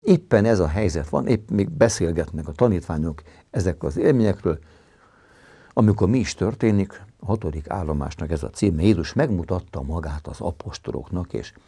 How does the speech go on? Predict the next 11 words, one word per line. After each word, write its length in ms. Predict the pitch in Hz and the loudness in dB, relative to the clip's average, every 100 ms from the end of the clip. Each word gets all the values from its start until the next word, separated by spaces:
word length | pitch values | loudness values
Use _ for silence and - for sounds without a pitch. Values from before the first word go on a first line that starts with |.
| - | -6
rájuk 480 | - 123 120 90 80 | 0 2 2 0 -2
bízta 560 | 90 104 - - 80 85 - - - | -4 -4 -4 -2 -2 -4 -14 -20 -12
a 100 | 80 | -2
bűnbocsánat 760 | 90 92 71 69 - 73 69 | 2 2 0 -6 -8 -8 -8
szolgálatát. 1000 | - 62 55 64 57 - - - - - _ _ _ _ _ - | -8 -8 -8 -10 -12 -14 -18 -18 -20 -20 _ _ _ _ _ -10
Mert 220 | 117 - | -10 -6
ebben 260 | 156 104 64 | -4 -4 -6
a 100 | - | -6
pillanatban 440 | - 85 76 78 76 - _ - _ - | -4 -2 -4 -8 -12 -20 _ -20 _ -6
zárt 420 | 110 151 104 - | 2 4 4 2
ajtók 440 | 101 80 69 - | 2 2 -6 -8